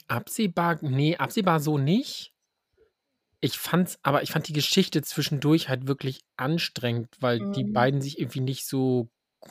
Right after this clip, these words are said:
Speaker 1: die haben sich ja nicht gut getan, so in dem Sinne, ne? Also im, in der, in der langen, in der Langzeitperspektive. Mm, und ich finde, das täuscht so eine wahre Geschichte vor, die es aber nicht ist. Und das hat mich, glaub ich,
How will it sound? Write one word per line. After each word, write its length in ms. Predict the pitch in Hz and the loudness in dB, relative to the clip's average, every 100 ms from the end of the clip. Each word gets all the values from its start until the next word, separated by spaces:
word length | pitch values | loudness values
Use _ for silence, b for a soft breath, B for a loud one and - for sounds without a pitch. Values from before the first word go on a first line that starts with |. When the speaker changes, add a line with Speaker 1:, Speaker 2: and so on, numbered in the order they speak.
| - | -8
Speaker 1:
die 200 | 127 131 | -2 0
haben 80 | 131 | 2
sich 100 | 127 | 2
ja 40 | |
nicht 140 | 123 113 | 0 0
gut 160 | 143 | -2
getan, 480 | 127 - - 110 110 _ _ | -2 -6 -8 -8 -8 _ _
so 140 | - 120 | -10 -8
in 120 | 113 | -4
dem 200 | 113 110 | -4 -4
Sinne, 260 | 110 107 107 | -4 -6 -2
ne? 240 | 143 202 - | -2 -2 -4
Also 280 | - 110 117 | -6 -4 -4
im, 140 | 120 123 | -4 -6
in 200 | 127 120 | -8 -8
der, 260 | 117 113 | -8 -8
in 80 | 123 | -8
der 100 | 117 | -6
langen, 320 | 113 120 120 - B B B B B | -4 -4 -6 -8 B B B B B
in 100 | 117 | -4
der 100 | 113 | -2
Langzeitperspektive. 1080 | 120 127 - 113 123 113 113 - 135 123 160 _ _ _ _ _ _ _ _ _ _ _ | -2 -4 -6 -6 -6 -6 -8 -6 -4 -2 -4 _ _ _ _ _ _ _ _ _ _ _
Mm, 540 | - 120 120 120 117 131 - _ _ - | -8 -4 -2 -2 -2 -4 -10 _ _ -6
und 140 | - 143 | 0 0
ich 100 | - | 0
finde, 280 | - 180 165 | 0 0 2
das 240 | 151 - _ - | 0 -4 _ -12
täuscht 580 | - 147 180 196 - | -4 0 2 0 -4
so 80 | - | -2
eine 540 | 156 151 151 147 143 151 _ _ _ _ _ | 0 0 0 0 -2 -6 _ _ _ _ _
wahre 480 | - 123 139 175 160 | -2 2 4 4 2
Geschichte 560 | 139 131 - 185 - - | -2 -2 2 0 0 -8
vor, 640 | - - 113 110 110 135 _ _ - | -8 -4 -2 -2 -4 -8 _ _ -6
die 100 | 147 | -2
es 80 | 156 | 0
aber 160 | 139 139 | 2 2
nicht 240 | - - | 0 2
ist. 380 | 180 - - - - _ _ - | 2 2 -8 -14 -20 _ _ -8
Und 100 | 127 | -4
das 180 | 135 - | -4 -4
hat 120 | - | -6
mich, 120 | 113 | -2
glaub 160 | 123 | 0
ich, 140 | 117 | 0